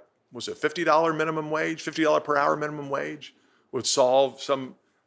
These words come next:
some, some progressive activist, how that would solve all our problems. I don't know what people like, you know, Sanders and A O C want the minimum wage to be. I'm sure it's much higher than fifteen. Um, probably if you've taken an undergrad econ,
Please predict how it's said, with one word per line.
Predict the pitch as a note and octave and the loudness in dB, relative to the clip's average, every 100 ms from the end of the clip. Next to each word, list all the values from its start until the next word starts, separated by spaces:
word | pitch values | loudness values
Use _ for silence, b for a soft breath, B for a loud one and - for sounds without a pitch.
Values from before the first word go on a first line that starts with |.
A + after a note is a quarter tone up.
| _ _ - | _ _ -12
some, | - B2 A#2 | 0 2 2
some | - C3 | 0 0
progressive | A#2 A2+ B2+ - | 0 -2 0 0
activist, | A2 A#2 - A#2 G#2+ - | -2 -2 -4 -6 -4 -4
how | A2 | -2
that | G#2+ G2 | -4 -4
would | |
solve | - G#2 G#2+ | -2 0 0
all | G#2 | 0
our | G#2 | -4
problems. | - F#2+ G2+ | -4 -8 -4
I | - | 0
don't | C#3 C3 | 2 4
know | B2 | 2
what | A#2 B2+ - | 2 0 -4
people | B2+ A#2+ | -8 -4
like, | A#2 A2+ - | -2 -2 -4
you | |
know, | A2 G#2+ - B B | -10 -10 -12 B B
Sanders | - C#3 B2 A#2+ A#2+ A2+ | -2 2 4 4 0 0
and | A#2 | -2
A | A#2+ | 0
O | A#2 | 0
C | G#2+ - A#2+ | 0 -2 -2
want | A2 A#2+ B2 | 0 -2 -2
the | |
minimum | A2 A2+ A2 G#2+ | 0 0 0 0
wage | G#2+ A2+ | 0 -2
to | - | -6
be. | G#2 G2+ G#2 | -4 -2 -2
I'm | G#2+ A2 | -4 -4
sure | - | 0
it's | A#2 A#2+ | 0 0
much | A2 | -2
higher | - A#2 G#2+ | 2 2 2
than | G2+ | 0
fifteen. | - A#2+ - A#2 G#2 G#2 - B B B B B B - | -2 -2 -2 -6 -6 -10 -14 B B B B B B 4
Um, | B2 A#2 A#2+ _ _ - B B B _ _ _ _ _ _ _ _ _ _ _ _ _ _ _ - | 4 4 0 _ _ -20 B B B _ _ _ _ _ _ _ _ _ _ _ _ _ _ _ -2
probably | C4+ F4+ A3+ D#3+ D#3+ | 2 4 4 4 2
if | D#3 | 0
you've | E3+ - | -4 0
taken | F3+ F3+ E3 D3 | 0 2 2 2
an | C3+ C3 | 0 -2
undergrad | C#3 D3 C3 C#3 C3+ | -4 -2 2 4 4
econ, | C#3+ F#3+ C#3+ | 0 -2 -4